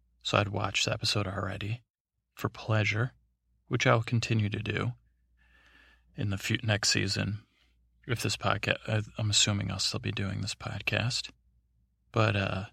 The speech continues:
then I'll rewatch it for, for, for the show. And, I mean, this time I was watching it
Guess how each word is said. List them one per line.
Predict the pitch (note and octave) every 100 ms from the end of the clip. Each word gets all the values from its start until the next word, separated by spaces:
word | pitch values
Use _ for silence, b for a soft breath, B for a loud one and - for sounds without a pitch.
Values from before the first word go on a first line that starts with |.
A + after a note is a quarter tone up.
| _ _ _ _ _ _ _ _ _ _ _
then | G#2+ G#2
I'll | G2
rewatch | G2+ G2+ F#2+ F#2+ A2+
it | A2
for, | - B2 A#2+ B2 - _ _ _ _
for, | - A#2+ - -
for | - A#2
the | A2+
show. | - C#3+ D#3 G2+ - - _ _
And, | - G#2 G#2+ - _ _ _ _
I | -
mean, | G#2
this | G#2+
time | - G2
I |
was | - -
watching | G2+ -
it | G2